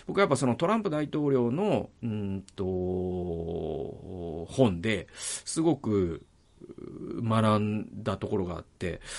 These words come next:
トランプ大統領のね、あの、姪っ子のメアリー・トランプでよかったと思うんですけど、えー、その人は今、精神科医だったかなんですよ。それで、えーと、彼がなんでああいう自己愛性パーソナリティ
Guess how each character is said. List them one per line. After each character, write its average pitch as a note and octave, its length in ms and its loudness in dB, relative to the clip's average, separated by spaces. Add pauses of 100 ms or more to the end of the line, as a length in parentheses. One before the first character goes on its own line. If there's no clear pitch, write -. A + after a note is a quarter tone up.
(120)
ト F3+ 100 2
ラ A3+ 120 4
ン E3 120 2
プ G#2+ 140 2
大 G2 180 2
統 G2 180 4
領 F2 140 0
の E2+ 120 -2
ね、 F#2+ 260 0
あ G2 80 -4
の、 F2+ 100 -2
姪 C3 260 6
っ - 20 -2 (280)
子 A3 220 2 (160)
の F3 480 4 (260)
メ B2 300 4
ア G3+ 80 2
リ G#3 140 0
ー・ - 20 -12
ト F#3+ 120 -4
ラ F#3 120 4
ン A2 60 2
プ - 100 -4
で F#3 80 0
よ F3+ 60 0
か E3+ 100 -6
っ - 40 -8
た E2 100 -8
と E2+ 100 -8
思 F2 120 -6
う E2+ 40 -8
ん - 40 -10
で F2+ 80 -14
す - 120 -12
け G2+ 100 -12
ど、 F#2 240 -2 (380)
え A2+ 100 2
ー、 A2+ 40 4
そ A3+ 200 0
の E4 160 2
人 G2+ 560 2
は A#2+ 220 6
今、 D#3 280 2
精 G#3 280 0
神 G3+ 1160 -4
科 F3+ 180 2
医 F2+ 240 0 (120)
だ F#2+ 120 -6
っ E2+ 80 -8 (160)
た E2+ 100 -10
か E2+ 160 -8
な E2+ 120 -6
ん D#2+ 140 -10
で D#2+ 80 -10
す - 140 -4
よ。 F2 220 -2 (380)
そ - 120 0
れ B3 60 6
で、 A#3+ 360 4
え B2+ 40 4
ー - 20 2
と、 A#2+ 140 -2
彼 D#3 360 0
が A2+ 220 4
な F3 160 0
ん E3 120 0
で A2 120 2
あ A#2 120 4
あ A#2 60 2
い A#2+ 120 0
う C3+ 400 4
自 A2+ 120 -2
己 - 60 -12
愛 A#2+ 140 4
性 A#2+ 140 0
パ A#2 180 4
ー A#2 120 -4
ソ - 160 -4
ナ A#2 120 2
リ A2+ 80 -2
テ A#2+ 100 -2
ィ A2+ 40 2